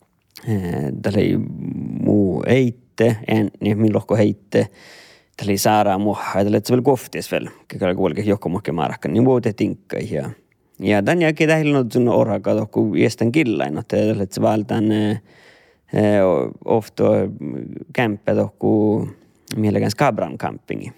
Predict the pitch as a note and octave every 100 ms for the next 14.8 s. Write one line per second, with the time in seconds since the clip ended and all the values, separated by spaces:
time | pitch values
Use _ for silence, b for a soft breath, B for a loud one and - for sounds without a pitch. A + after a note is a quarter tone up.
0 | b b _ _ _ _ _ - - -
1 | G2 G#2 G2+ F2 - G2+ A2 - - A2+
2 | B2 G#2+ F#2+ E2 B1+ A#1 - - - -
3 | A#1+ - - - C2+ A1+ - - B B
4 | B B B B B B B B B B
5 | _ - A#2 A2 G#2+ G#2+ G#2+ G#2+ A2 G#2
6 | G#2 G2+ G2+ G2 G2+ B B B B B
7 | - G#2+ G#2+ G#2 G#2+ G#2+ G2+ G#2+ - G#2
8 | G2+ G2 - G#2+ A#2 A2 A2 G#2 G#2 A2
9 | G2 - G2+ G2 G2 G#2 F#2+ - G#2 G#2
10 | G2+ F2+ F2 F2 G#2 G2+ G2+ G2 G2 G2+
11 | G2 F#2+ F#2+ - - - A#2 - - G2+
12 | G#2 G2+ G#2 F#2 - D2 D2+ D#2 C2+ -
13 | - - - G#2+ - - G2+ A2 G#2+ G#2
14 | _ - G#2 G2 - G2 - F#2